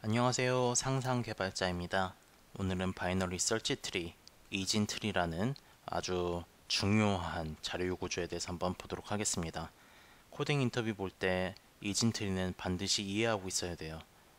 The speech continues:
왜냐면은 상당히 퍼포먼스가 좋고 또 구현하는 데 있어서 다이내믹 프로그램이나 리커전 같은 것을 보실 수, 볼 수 있기 때문에 인터뷰어들이 되게 사랑하는 문제 중에 하나이고요.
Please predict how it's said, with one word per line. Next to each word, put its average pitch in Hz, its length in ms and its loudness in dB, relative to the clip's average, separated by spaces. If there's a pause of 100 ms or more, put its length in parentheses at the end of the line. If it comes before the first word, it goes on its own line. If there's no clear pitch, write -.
왜냐면은 95 600 2 (280)
상당히 135 480 0
퍼포먼스가 131 680 0
좋고 - 520 -4 (460)
또 92 480 2
구현하는 104 540 4
데 95 80 -2
있어서 92 300 -4
다이내믹 92 560 -2
프로그램이나 90 880 -2 (260)
리커전 98 440 0
같은 92 200 -2
것을 92 280 -2
보실 - 260 -4
수, 95 200 -2
볼 104 240 -2
수 - 180 -4
있기 95 160 -8
때문에 92 460 -2 (240)
인터뷰어들이 101 680 -2
되게 - 260 -8
사랑하는 104 680 0 (180)
문제 98 240 2
중에 92 180 0
하나이고요. 98 640 -2